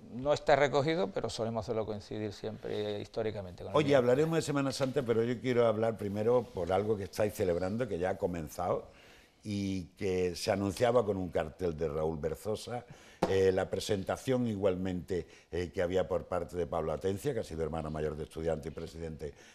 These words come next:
Speaker 2: de la agrupación de cofradías, y la celebración del setenta y cinco aniversario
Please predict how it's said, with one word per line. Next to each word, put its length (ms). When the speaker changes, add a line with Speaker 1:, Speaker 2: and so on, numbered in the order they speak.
Speaker 2:
de 120
la 80
agrupación 480
de 80
cofradías, 560
y 880
la 180
celebración 500
del 120
setenta 360
y 60
cinco 300
aniversario 640